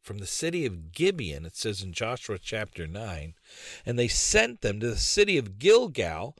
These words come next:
where the Israelis were camped at this time. And they send them there, it says in Joshua chapter nine, and when they showed up, they acted all exhausted.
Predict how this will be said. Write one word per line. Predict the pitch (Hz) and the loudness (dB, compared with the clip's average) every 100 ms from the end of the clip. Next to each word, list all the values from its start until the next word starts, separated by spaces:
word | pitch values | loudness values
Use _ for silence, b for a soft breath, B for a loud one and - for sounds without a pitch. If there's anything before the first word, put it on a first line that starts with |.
| B B B | B B B
where | - 143 165 | 2 8 8
the | 139 135 | 8 6
Israelis | 113 165 196 175 139 | 6 4 4 4 2
were | 127 | 0
camped | - - - 294 311 - | -2 -4 0 0 0 -2
at | - - | -4 -4
this | - - | -12 -10
time. | - - - - _ _ _ _ _ _ b b b b b | -10 -10 -14 -20 _ _ _ _ _ _ b b b b b
And | 139 | 0
they | 175 | 2
send | - - 247 294 311 | 4 6 6 6 2
them | 185 | 2
there, | 147 135 | 4 6
it | 135 | 6
says | - 185 156 | 6 4 4
in | 151 | 2
Joshua | 127 160 160 - 139 | 2 4 4 0 -2
chapter | - - 156 147 - 127 | -2 0 2 2 -2 -4
nine, | 117 160 208 165 98 117 - B B B B B | -2 -2 0 0 -2 -4 -10 B B B B B
and | 143 | 2
when | 156 165 | 4 4
they | 285 339 | 2 2
showed | - - 254 269 285 | -2 0 2 2 2
up, | 285 277 196 - b b b b b b b b - | 0 0 -2 -6 b b b b b b b b -2
they | 254 320 | 2 4
acted | 269 175 151 - 135 | 4 4 2 -2 2
all | 135 151 160 156 | 6 6 8 6
exhausted. | 139 107 104 92 95 - - 90 | 2 -2 -4 -4 -6 -10 -10 -12